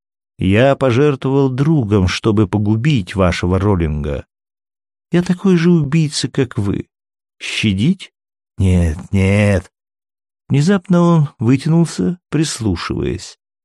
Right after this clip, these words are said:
Резким движением увлек Зою за дверь. Продолжая сжимать ее руку выше локтя,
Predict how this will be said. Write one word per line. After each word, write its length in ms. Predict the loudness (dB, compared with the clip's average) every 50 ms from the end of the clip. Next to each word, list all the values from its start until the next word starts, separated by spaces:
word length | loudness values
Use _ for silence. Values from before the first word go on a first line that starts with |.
| _ _ _ _ _ _ _ -2
Резким 400 | 0 2 2 2 0 0 0 2
движением 560 | 2 4 4 4 4 4 2 2 2 2 2
увлек 320 | 2 2 2 2 2 2 2
Зою 340 | 2 2 4 4 4 4 2
за 140 | 2 0
дверь. 460 | -2 0 0 2 2 2 0 -2 -4 _ _ _ _ _ _ _ _ _ _ _ _ _ -4
Продолжая 640 | -2 0 2 2 2 2 2 2 2 4 4 4 4
сжимать 540 | 2 2 2 2 2 2 2 2 0 0 2
ее 180 | 2 4 4
руку 300 | 4 4 2 2 2 2
выше 320 | 2 2 2 2 2 2 2
локтя, 720 | 2 4 4 2 0 -2 -2 -2 0 2 2 0 -2 -4